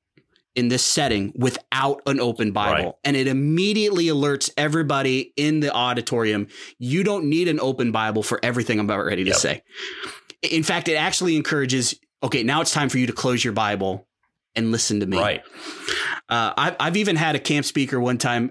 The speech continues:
Speaker 1: uh, say, uh, "Okay, I want everybody to close your Bibles and listen to me."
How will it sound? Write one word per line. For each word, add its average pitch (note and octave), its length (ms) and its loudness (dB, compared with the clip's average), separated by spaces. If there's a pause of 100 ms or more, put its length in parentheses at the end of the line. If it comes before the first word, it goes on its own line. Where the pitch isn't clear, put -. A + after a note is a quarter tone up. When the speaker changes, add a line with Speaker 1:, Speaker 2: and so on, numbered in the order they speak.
(160)
Speaker 1:
uh, G#2 280 0 (120)
say, G#2+ 460 0 (480)
uh, G#2 240 0 (340)
"Okay, A#2+ 380 0
I C#3 60 2
want C#3+ 200 0
everybody D3 400 2
to - 80 -2
close F3 460 0
your D#3 100 2
Bibles G#2 600 0
and A#2 160 0
listen B2 380 2
to A#2+ 100 0
me." F#2+ 300 -2